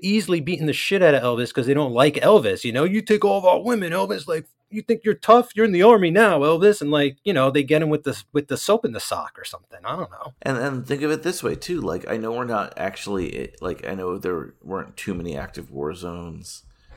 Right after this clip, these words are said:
Speaker 2: at that time, but if you think about it, Elvis,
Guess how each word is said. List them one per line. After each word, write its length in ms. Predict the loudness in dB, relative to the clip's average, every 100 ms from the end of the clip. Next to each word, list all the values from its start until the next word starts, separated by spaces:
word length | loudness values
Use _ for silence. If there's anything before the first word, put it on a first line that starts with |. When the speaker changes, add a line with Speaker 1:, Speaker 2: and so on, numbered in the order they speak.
| -20 -20 -20 -8
Speaker 2:
at 260 | -6 -6 -8
that 280 | -8 -8
time, 520 | -6 -2 -2 -2 -6 -14 _ _ -20 _ _
but 460 | 0 0 -2 -10 -20 _ _ _ _
if 180 | -6 -4
you 140 | -4
think 340 | -6 -6 -6 -4
about 320 | -4 -2 -2
it, 300 | -4 -8 -14 _ -16 -6
Elvis, 640 | -2 0 0 -2 -2 -10